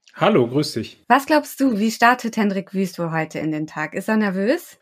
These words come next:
Speaker 1: Also ich gehe mal fest davon aus, dass er ihn das auch nicht kalt lassen wird. Also es ist, äh, eine schwierige Situation. D-, die Koalition hat nur eine Stimme über den Durst. Also es ist ein knappes Höschen. Und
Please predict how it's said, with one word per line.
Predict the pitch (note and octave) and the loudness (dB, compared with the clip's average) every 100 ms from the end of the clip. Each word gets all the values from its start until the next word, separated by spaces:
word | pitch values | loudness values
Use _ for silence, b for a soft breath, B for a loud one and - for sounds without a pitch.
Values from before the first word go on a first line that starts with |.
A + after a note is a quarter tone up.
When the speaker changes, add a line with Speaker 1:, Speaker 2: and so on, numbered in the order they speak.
| - | 0
Speaker 1:
Also | C#3+ D3+ | 0 2
ich | - - | -4 2
gehe | E3+ | 4
mal | D3+ D3+ | 6 6
fest | C#3 D#3+ D#3 | 6 0 4
davon | D#3 D#3 | 4 4
aus, | D3 D3 | 4 2
dass | D3+ C#3+ | 2 4
er | D3 D3 - | 4 4 0
ihn | D3+ | 0
das | D3 C#3 | 2 2
auch | C3+ C3+ | 2 2
nicht | C#3+ - | 2 -4
kalt | C3 B2+ B2+ | 2 2 4
lassen | A#2+ B2 B2+ | 0 -2 -2
wird. | A2+ B2+ B2+ | 6 6 4
Also | A#2+ A#2 | -4 -8
es | - | -10
ist, | C#3 - | -12 -12
äh, | - C#3+ | -6 -4
eine | B2+ B2+ | -2 -2
schwierige | - E3+ D3+ C#3+ | 4 4 4 0
Situation. | C3+ C3+ B2+ A#2 - C#3 C#3+ E3+ E3+ | -2 -2 0 0 0 2 4 4 0
D-, | C#3 C3 | -4 -8
die | A2+ B2 | -10 -10
Koalition | - C#3 B2 B2 - D3 A#2+ | 0 0 2 -2 0 0 0
hat | B2+ B2+ - | -2 -4 -4
nur | B2+ B2 A#2 C3 | 0 2 0 2
eine | B2+ C#3+ | 2 2
Stimme | C3+ - C3+ | -2 -2 -2
über | C#3 B2+ B2 | 0 2 2
den | A#2+ A2 | 2 0
Durst. | A#2+ C3+ F#3 - - | 2 2 0 -4 -10
Also | A2+ G#2 | -10 -10
es | - | -10
ist | - | -6
ein | A#2 A#2 A#2+ | -4 -4 -6
knappes | A#2+ C#3 C3 C3 - | -4 -2 0 0 0
Höschen. | C#3 D3 G#3 G3 | -2 -2 -4 -4
Und | C#3+ C#3+ D3+ C#3+ - | -4 -2 -2 -4 -10